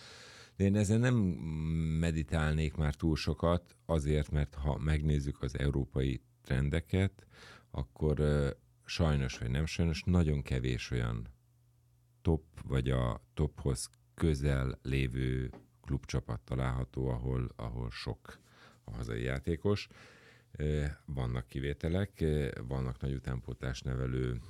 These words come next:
ö, országok, most mondhatnám a portugálokat, ahol azért fantasztikus, hogy, hogy jönnek elő az újabb és újabb tehetségek, és, ö,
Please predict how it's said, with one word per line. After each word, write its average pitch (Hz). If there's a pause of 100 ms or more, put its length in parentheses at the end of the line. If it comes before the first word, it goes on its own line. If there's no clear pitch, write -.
(200)
ö, 62
országok, 69
most -
mondhatnám -
a 60
portugálokat, 69
ahol 64
azért 60
fantasztikus, -
hogy, -
hogy 64
jönnek 65
elő 65
az 64
újabb 65
és 60
újabb 67
tehetségek, 65
és, -
ö, 64